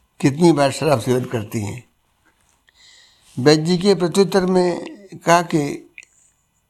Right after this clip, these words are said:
"दिन भर में केवल एक बार शराब का सेवन करता हूँ, वह भी रात्रि दस बजे के बाद चार पैग लेकर खाना खाकर सो जाता हूँ, यही मेरी दिनचर्या है।"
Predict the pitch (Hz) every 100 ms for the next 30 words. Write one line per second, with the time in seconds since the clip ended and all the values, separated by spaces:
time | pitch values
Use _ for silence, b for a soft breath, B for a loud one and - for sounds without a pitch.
0 | _ _ _ _ _ _ _ _ 127 131
1 | 160 160 170 170 165 175 165 160 - 180
2 | 165 165 165 165 - - 151 151 151 160
3 | 131 127 123 110 107 110 151 185 208 -
4 | _ B B B B B B - 151 170
5 | 175 165 139 139 135 160 151 127 135 127
6 | 131 127 123 135 123 120 143 190 196 -
7 | _ _ b b b _ - 151 156 147
8 | - 151 127 123 139 156 214 147 - -
9 | _ _ - b b _ - 180 185 123
10 | 113 120 113 147 156 170 170 175 208 -
11 | _ - _ _ _ _ _ - b b
12 | _ 156 165 151 147 123 117 110 107 113
13 | 131 175